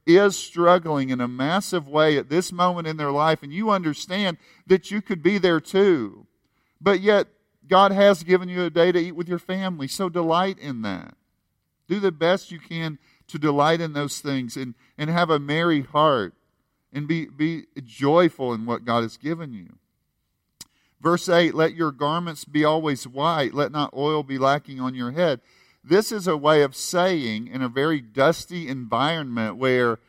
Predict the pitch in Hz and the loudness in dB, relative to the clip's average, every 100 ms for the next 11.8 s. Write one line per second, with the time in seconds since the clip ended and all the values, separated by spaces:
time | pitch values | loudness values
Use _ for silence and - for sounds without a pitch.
0 | _ _ _ - 160 185 170 135 120 120 | _ _ _ 2 6 6 4 0 -2 -2
1 | 113 131 139 135 123 117 - 127 120 - | 0 2 2 2 0 -2 -8 -6 -6 -8
2 | _ _ _ _ - 120 120 110 104 113 | _ _ _ _ -2 4 6 6 4 -2
3 | 131 120 117 107 135 160 160 156 151 113 | -4 -4 -4 2 2 4 2 2 2 -2
4 | 104 117 127 - _ 151 135 110 110 _ | -6 -6 -6 -10 _ -10 -4 -4 -4 _
5 | _ 65 139 147 196 175 139 - 135 127 | _ -20 -10 -2 0 0 -4 -8 -10 -6
6 | 135 131 117 127 123 - 139 143 160 156 | -2 -4 -4 -6 -6 -6 -2 -2 -2 -6
7 | 135 117 117 113 107 _ _ _ _ - | -8 -2 0 0 -2 _ _ _ _ -2
8 | 120 113 107 98 - _ _ _ _ - | 2 4 2 -2 -10 _ _ _ _ -16
9 | - 123 - - 160 180 - 151 127 - | -6 -6 -6 -2 0 0 -2 -6 -6 -6
10 | 151 147 131 120 131 135 113 - - 151 | -2 0 -2 -6 -8 -8 -8 -8 0 2
11 | 156 143 - 147 143 107 90 90 | 2 -2 -2 -2 0 -2 -6 -12